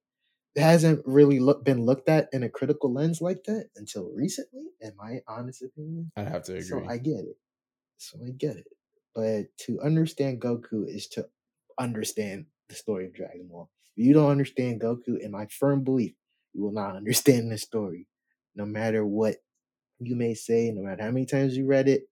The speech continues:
Speaker 1: no. You need to know the ins and out of this main character, because without that, you ain't gonna know what the heck going on. You don't know the motives for these characters. You don't know what, you might not, you might, you might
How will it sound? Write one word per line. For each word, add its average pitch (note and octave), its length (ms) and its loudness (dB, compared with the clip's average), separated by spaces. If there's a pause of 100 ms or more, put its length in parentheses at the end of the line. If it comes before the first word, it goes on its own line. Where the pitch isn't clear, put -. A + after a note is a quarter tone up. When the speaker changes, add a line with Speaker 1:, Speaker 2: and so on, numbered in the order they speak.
(500)
Speaker 1:
no. F#2+ 320 -12 (440)
You - 100 -10
need C3 300 2
to D#3+ 100 2
know C#3 440 4
the - 220 -8
ins C3+ 280 0
and C#3+ 140 2
out A2 240 -2 (320)
of G2+ 260 -12
this A2 240 -6
main G#2+ 320 -8
character, F#2+ 580 -6 (360)
because F#2 400 -10
without G#2 440 -4
that, F#2+ 280 -8 (540)
you G#2+ 260 -4
ain't C3 180 -2
gonna A#2+ 240 -2
know A2 220 0
what G2+ 460 -2
the G#2+ 60 -4
heck G2 260 -8
going F2 300 -10
on. E2+ 180 -12
You F#2+ 120 -10
don't G#2+ 240 -6
know G2+ 140 -4
the F2+ 100 -10
motives D#3+ 460 6
for D#3 120 0
these D#3+ 180 2
characters. D3 560 2 (360)
You - 160 -10
don't A2+ 100 -2
know A#2+ 140 6
what, A2 420 4 (400)
you D3 140 -4
might E3+ 200 4
not, E3 180 -2
you G#3+ 180 0
might, G#3+ 260 4
you C4+ 160 -2
might E4 160 -6